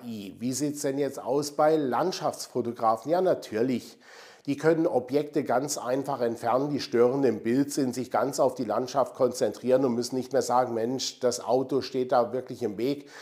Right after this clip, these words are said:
Nein, man fügt eben durch künstliche Intelligenz, nimmt man das Auto heraus und fügt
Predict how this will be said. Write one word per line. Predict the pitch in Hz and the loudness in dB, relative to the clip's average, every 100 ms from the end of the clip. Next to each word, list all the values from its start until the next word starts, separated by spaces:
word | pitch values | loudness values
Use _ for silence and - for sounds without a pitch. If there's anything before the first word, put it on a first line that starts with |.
| - - | -20 -4
Nein, | 113 135 143 | 4 4 6
man | 131 110 | 4 2
fügt | - 143 143 | 0 -2 0
eben | 135 123 127 127 | -4 -4 -6 0
durch | 123 120 - | 2 0 -2
künstliche | - 139 135 143 - | -2 -2 -2 -6 -4
Intelligenz, | 127 113 123 110 107 110 120 131 - | -4 -4 -4 -4 -4 -2 -2 -2 -4
nimmt | 110 | -2
man | 120 | -2
das | 110 101 | -4 -4
Auto | 85 117 135 | -2 0 0
heraus | 110 101 92 107 127 131 | 0 0 -2 0 -2 -2
und | 120 107 | -4 -6
fügt | - 127 123 | -4 -4 -4